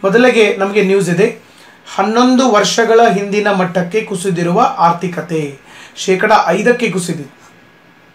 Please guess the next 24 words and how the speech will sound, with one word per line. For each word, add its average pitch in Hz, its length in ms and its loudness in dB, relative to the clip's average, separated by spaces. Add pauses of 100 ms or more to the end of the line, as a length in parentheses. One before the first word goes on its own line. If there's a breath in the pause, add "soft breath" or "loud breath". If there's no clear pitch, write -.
(180)
Okay, 214 100 -2
so 214 200 0
ನಮ್ಮ 180 160 0
ಆರ್ಥಿಕ 185 480 0
ಬೆಳವಣಿಗೆ 190 640 2
ದರ 190 140 0
ಕೇವಲ 185 520 2 (100)
ಐದು 185 240 -2
ಪರ್ಸೆಂಟ್ 160 400 -6
ಇದೆ. 143 100 -12 (600 loud breath)
Actually 202 480 2 (120)
ನಾವು 202 200 2
ಈಗ 185 140 -2
ಸದ್ಯ 180 300 0
ನಮ್ಮ 190 280 0
ಕೇಂದ್ರ 202 440 -2
ಸರ್ಕಾರ 185 420 0
ಒಂದು 180 320 2
ಗುರಿಯನ್ನ 196 360 2
ಹಾಕ್ಕೊಂಡಿದೆ. 170 600 -2 (520 loud breath)
ಎರಡು 208 240 4
ಸಾವಿರದ 208 640 6
ಇಪ್ಪತ್ನಾಲ್ಕರ 190 720 0
ಒಳಗಾಗಿ 185 680 2